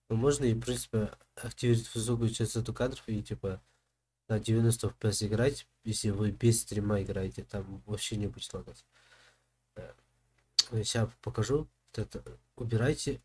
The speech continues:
вот это ставите и вот так поставите. У вас девяносто эф пи эс будет.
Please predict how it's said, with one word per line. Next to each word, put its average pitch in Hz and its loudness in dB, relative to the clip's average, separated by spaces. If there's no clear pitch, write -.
вот 117 -4
это 113 0
ставите 127 -2
и 107 -4
вот 104 -4
так 110 -4
поставите. - -4
У 110 0
вас 120 4
девяносто 110 4
эф 98 -2
пи 104 -2
эс 98 0
будет. - -14